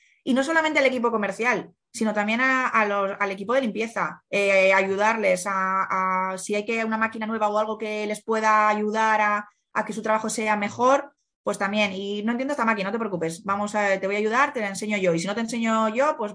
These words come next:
traigo a alguien para que te forme". Pero creo en esa parte también. Y ahí es donde yo ahora mismo, pues evidentemente,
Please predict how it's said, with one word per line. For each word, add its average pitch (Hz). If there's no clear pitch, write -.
traigo 214
a 226
alguien 254
para 220
que 190
te 180
forme". 175
Pero 202
creo 220
en 202
esa 196
parte 185
también. 175
Y 196
ahí 202
es 208
donde 214
yo 220
ahora 202
mismo, 214
pues 196
evidentemente, 185